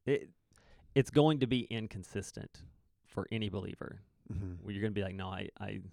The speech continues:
Speaker 1: I stumble."
Speaker 2: Mm-hmm.
Speaker 1: Um, that's understandable. That's because we're human, we're being sanctified and not yet glorified.
Speaker 2: Mm-hmm.
Speaker 1: But if we can consistently look and say, "That's not the case."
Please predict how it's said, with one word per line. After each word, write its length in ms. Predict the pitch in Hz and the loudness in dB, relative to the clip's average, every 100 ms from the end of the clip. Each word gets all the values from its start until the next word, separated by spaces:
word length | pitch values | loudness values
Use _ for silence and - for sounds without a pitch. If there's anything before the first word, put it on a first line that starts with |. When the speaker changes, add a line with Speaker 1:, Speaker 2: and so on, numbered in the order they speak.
| - - - | -18 -10 -8
Speaker 1:
I 60 | |
stumble." 580 | - - 101 92 - - - - - | -8 -4 -4 -4 -8 -10 -20 -12 -6
Speaker 2:
Mm-hmm. 280 | 95 101 92 85 - - | -2 -2 -4 -10 -16 -10
Speaker 1:
Um, 420 | - - - - - - _ - | -10 -10 -18 -16 -18 -20 _ 6
that's 200 | 131 143 | 8 8
understandable. 520 | 147 117 120 110 98 | 4 4 2 0 2
That's 200 | 113 120 | 2 4
because 520 | 143 139 117 104 - _ - - _ _ | 2 4 2 2 -10 _ -20 -20 _ _
we're 240 | 107 110 - | 0 0 0
human, 480 | - 135 131 127 | 4 4 6 4
we're 140 | 123 113 | 4 2
being 340 | 104 127 127 | 4 2 2
sanctified 560 | 113 117 117 113 107 107 | 2 0 2 2 4 4
and 140 | 101 | 2
not 200 | 101 101 | -2 -2
yet 160 | 101 - | -2 -2
glorified. 460 | 95 85 - - - - | -4 -4 -6 -10 -12 -8
Speaker 2:
Mm-hmm. 180 | 95 95 90 _ _ _ _ _ _ _ _ _ _ _ _ _ _ _ _ - 104 | -6 -4 -8 _ _ _ _ _ _ _ _ _ _ _ _ _ _ _ _ -18 4
Speaker 1:
But 140 | 131 | 6
if 120 | 135 | 8
we 140 | 139 170 | 8 8
can 180 | 185 143 | 6 2
consistently 1000 | 131 107 - - 127 - 143 - 135 127 | -2 -4 -8 -4 -4 0 -2 2 2 2
look 400 | 104 107 123 113 | 4 4 4 0
and 140 | 107 | -6
say, 420 | - - - 107 101 - _ _ _ _ - | -4 -2 -2 -6 -10 -18 _ _ _ _ -4
"That's 260 | 110 - | -4 -4
not 220 | 107 95 | -6 -6
the 80 | 98 | -6
case." 460 | - - - - | -8 -10 -10 -14